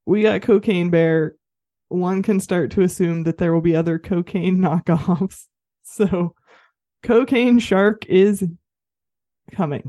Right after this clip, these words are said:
It's not here. There's no release date info. The, <laughs> this looks really bad,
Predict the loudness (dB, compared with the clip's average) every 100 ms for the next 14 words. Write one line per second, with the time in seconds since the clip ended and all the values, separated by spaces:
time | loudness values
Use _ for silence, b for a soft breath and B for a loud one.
0 | -4 -2 2 0 2 2 0 -6 _ 0
1 | 4 4 4 4 2 2 2 2 0 _
2 | 0 0 0 2 2 2 -2 -4 _ _
3 | _ _ _ _ _ _ -4 2 2 2
4 | -2 -2 -6 -8 -4 -2 -2 -6 -6 -6
5 | -4 -4 0 0 0 -2 0 0 0 0
6 | -2